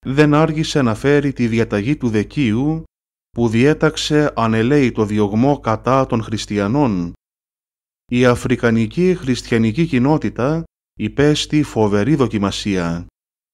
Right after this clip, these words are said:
Μπροστά στα φρικτά βασανιστήρια,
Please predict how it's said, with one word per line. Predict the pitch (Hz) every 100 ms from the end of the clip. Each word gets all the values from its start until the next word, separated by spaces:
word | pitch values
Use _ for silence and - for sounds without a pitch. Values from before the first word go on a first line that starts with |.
| _ _ _ 113
Μπροστά | 120 117 - 190
στα | 170 175
φρικτά | 160 123 - - 165
βασανιστήρια, | 156 - 113 104 - 151 110 101 123 147